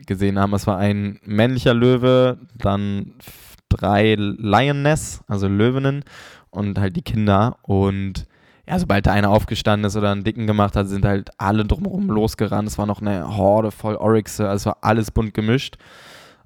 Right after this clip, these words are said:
Am Ende hatte aber, ähm, die dicksten Eier der Elefant, weil der hat dann, ist dann einmal in die Richtung gelaufen von den Löwen und dann sind die aufgesprungen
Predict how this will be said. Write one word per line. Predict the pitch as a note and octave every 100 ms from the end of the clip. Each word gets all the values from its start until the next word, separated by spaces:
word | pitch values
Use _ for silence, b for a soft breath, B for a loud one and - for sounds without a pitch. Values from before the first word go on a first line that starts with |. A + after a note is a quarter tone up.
| _
Am | G#2+ G#2+
Ende | A#2+ C#3 C3
hatte | B2+ B2
aber, | A2+ A2+ A2+ A2+ A2+ _
ähm, | A#2 A2 A2 G#2+ G#2+ A2 B2 _ _ -
die | A2+
dicksten | G2+ B2+ - A2
Eier | A2+ A2+
der | G#2+
Elefant, | G#2+ G#2+ G2+ A#2+ C#3+ D#3 -
weil | A2+
der | A2
hat | A2
dann, | A2+ G#2+
ist | G#2+ A2
dann |
einmal | G#2+ G#2+
in | G#2
die |
Richtung | G#2 C3 C3 A#2+
gelaufen | A#2+ A#2 A#2+
von | A2 A2+
den | A2
Löwen | G#2+ G#2+ G#2+ G2+
und | G2
dann | G2
sind | F#2+
die | F#2+
aufgesprungen | F#2+ G2+ - G2 - - G2 F#2+ F#2+